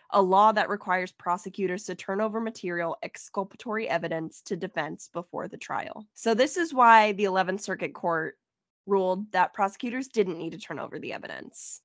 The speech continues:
because the notes themselves were inadmissible at trial. Green's lawyers rightfully argued that knowing the two officers first at the scene thought somebody else did it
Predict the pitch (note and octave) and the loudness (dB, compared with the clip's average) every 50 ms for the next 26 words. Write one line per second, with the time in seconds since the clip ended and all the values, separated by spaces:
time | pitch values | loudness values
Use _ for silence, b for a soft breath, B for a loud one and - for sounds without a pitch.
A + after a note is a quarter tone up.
0 | F#3+ F3+ A3+ A3 G#3 - B3+ G#3+ G#3+ G#3+ - G#3 G3+ G3 G3 G#3 A3+ B3+ - - | -6 -2 0 0 0 0 0 0 0 0 -2 -2 -2 0 0 0 0 -2 -4 -8
1 | - - C#4 C#4 C4 - - C#4+ C#4+ C4+ A3+ G3 G#3+ - F3+ F3+ - - F3+ G3 | -8 -6 -6 -6 -4 -2 0 0 2 2 0 -2 -6 -6 -4 -4 -4 -4 -4 -2
2 | G#3 G#3 F3 F#3+ G3+ G#3 - G#3 F#3+ F#3+ F#3+ - - - - F#3 F3 - D#2+ C#2+ | -2 -2 -2 -4 -6 -8 -8 -8 -6 -4 -4 -6 -6 -8 -8 -8 -8 -6 -6 -8
3 | F2+ G3+ G3+ - - G3+ B3 C#4 D4 C#4+ C#4+ A3 G3+ G#3 B3+ F4 G#4 F#4 B3 G3+ | -12 -14 -14 -8 -2 0 2 2 2 0 0 -4 -4 -2 0 2 2 4 4 4
4 | F#3+ G3 G#3+ - F#3 F3+ F3 - - - F#3 F3+ E3 F3 F3 F3+ F#3 F3 F#3 G3+ | 4 2 0 0 0 0 0 0 -2 -6 -4 -4 -2 0 -2 -2 -2 -4 -4 -4
5 | A3 F#3+ F3 F3 - - G3 F#3+ F3+ F3+ F3+ G3 A#3 C4+ D4+ D#4 D4+ C#4+ - - | -2 0 2 2 2 2 0 -2 0 2 2 2 2 2 0 0 -2 -2 -4 -4
6 | - C#4 - - F3+ G3+ A3 - C4 A#3 - A3+ G3+ G3 - - - F#3 F#3 G3 | -4 -2 0 2 2 2 2 0 -4 -6 -2 -2 -2 -2 -4 -8 -8 -4 -4 -4
7 | A#3 - - G#3 - - B3 B3 - - C4+ C4+ B3+ G#3 F#3 F#3 F#3 - G3+ F3 | -4 -4 -4 -4 -4 -2 -4 -6 -4 -6 -6 -4 -2 -2 -2 -2 -2 2 2 2
8 | D#3+ - - - - F#3 F#3+ G3 A3+ A#3+ A#3+ - - G#3+ G#3+ - - F3+ E3 - | 2 0 -2 -2 -2 0 0 0 0 -2 0 0 -2 -2 -2 -4 -8 -6 -2 0
9 | A3+ B3+ - F3 D#3+ F#3 - - | 2 2 4 2 2 0 -2 -6